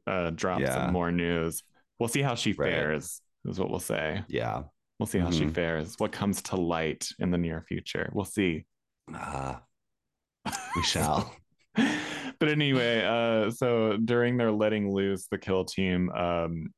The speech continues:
Speaker 1: ambushes them, and, like, she, uh, Heart, uh, Stone has, like, this super high tech, like, diamond earring thing that she uses to communicate with her, with the charter at
Speaker 2: Yeah.
Speaker 1: apparently, like, they're on twenty-four hours a day.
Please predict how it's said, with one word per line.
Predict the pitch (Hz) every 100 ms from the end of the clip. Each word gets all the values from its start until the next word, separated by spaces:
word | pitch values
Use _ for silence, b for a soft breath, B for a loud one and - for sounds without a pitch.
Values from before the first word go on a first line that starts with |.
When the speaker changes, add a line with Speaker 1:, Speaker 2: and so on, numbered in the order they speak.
| -
Speaker 1:
ambushes | 98 92 90 - 95 80
them, | 90 85 85 82
and, | 80 80
like, | 80 80 - - _ _ _
she, | - 110 101
uh, | - 101 - -
Heart, | - 98 98 -
uh, |
Stone | 101 - 113 104
has, | 117 113 113
like, | 104 110
this | 113 113 - - -
super | - 98 87 113 113 113
high | 107 107 107
tech, | - 110 107
like, | 110 98 98 -
diamond | 95 98 101 101 101 95 87 - -
earring | 104 101 95 92
thing | 80 104 87 80 87 - B B B B -
that | 101 90 -
she | - 95
uses | 92 90
to | -
communicate | - 95 113 110 98 90
with | 92 87
her, | - 90 87 -
with | 92
the | 90
charter | - 107 95 80 78 - _ _ _ _
at | - 90 - -
Speaker 2:
Yeah. | 69 65 - _ _ 120
Speaker 1:
apparently, | 92 107 101 98 95
like, | 92 90 90
they're | 92 -
on | 92 92 92
twenty-four | - 101 92 101
hours | 92 95 117
a |
day. | 87 76 85